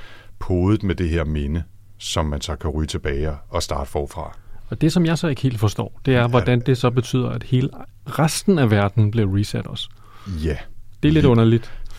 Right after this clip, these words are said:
Speaker 1: Det er nemlig, øh, lige præcis lidt underligt, fordi det gør hele resten af verden. Og sådan som jeg har forstået det, når man så kommer tilbage op til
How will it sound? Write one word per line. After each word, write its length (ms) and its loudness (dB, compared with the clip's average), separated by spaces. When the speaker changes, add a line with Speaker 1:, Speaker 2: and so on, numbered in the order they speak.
Speaker 1:
Det 220 2
er 80 -4
nemlig, 440 2
øh, 600 4
lige 760 -4
præcis 340 -2
lidt 120 0
underligt, 420 -4
fordi 260 -4
det 180 -2
gør 260 4
hele 300 -2
resten 340 -6
af 80 -4
verden. 360 -8
Og 300 4
sådan 260 -2
som 180 0
jeg 120 2
har 100 -2
forstået 500 -2
det, 100 -6
når 260 2
man 180 2
så 140 -2
kommer 260 0
tilbage 600 0
op 260 -4
til 300 -2